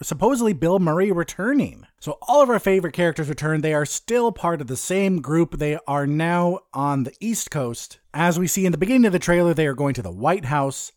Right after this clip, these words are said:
And this is the first we've seen from Zombieland in a long time. If, if you remember in twenty thirteen, they tried to do a T V series,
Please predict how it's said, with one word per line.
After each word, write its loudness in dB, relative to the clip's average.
And 0
this 0
is -6
the -2
first -4
we've -4
seen 2
from 0
Zombieland 2
in 0
a -2
long 0
time. 0
If, -6
if -2
you 0
remember 4
in -2
twenty 0
thirteen, 0
they 0
tried 0
to -4
do -4
a -8
T -8
V -4
series, -10